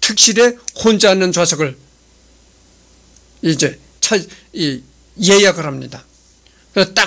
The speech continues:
혼자 앉아가죠. 그, 이, 여러분들 그렇잖아요. 케이티엑스 일반 좌석은 그, 이 의자가 좁습니다.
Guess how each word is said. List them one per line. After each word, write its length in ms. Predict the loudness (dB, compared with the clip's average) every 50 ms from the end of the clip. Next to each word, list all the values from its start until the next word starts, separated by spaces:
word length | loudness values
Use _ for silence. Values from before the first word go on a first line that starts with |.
| -2
혼자 380 | -4 -2 0 2 2 4 2 2
앉아가죠. 500 | 2 0 -4 -6 -8 -10 -12 -14 -14 -18 -18 -20 _ _ _ -20 -20 _ _ _ _ _ _ _ _ _ _ _ _ _ -20 -8 -2
그, 260 | 2 2 4 4 4
이, 240 | 2 2 2 2 4
여러분들 380 | 4 4 2 2 0 -2 -2
그렇잖아요. 600 | -2 -2 -2 0 0 0 0 0 -2 -2 -6 -8 -12 -20 -20 -20 -20 -20 -20 -12 _
케이티엑스 840 | 0 2 2 2 2 2 2 2 4 4 2 2 2 2 2 2 2
일반 400 | 2 0 0 2 2 2 2 2
좌석은 440 | 2 2 2 2 2 2 2 0 0 2
그, 260 | 2 2 2 2 0 -6 -16 -20 -20 _ _ _ -20 -10
이 260 | -6 -2 -2 -2 -2 0
의자가 420 | 2 2 2 4 2 2 0 0 -2
좁습니다. 720 | -4 -6 -4 -4 -2 -2 -2 -2 -2 -4 -6 -6 -8 -10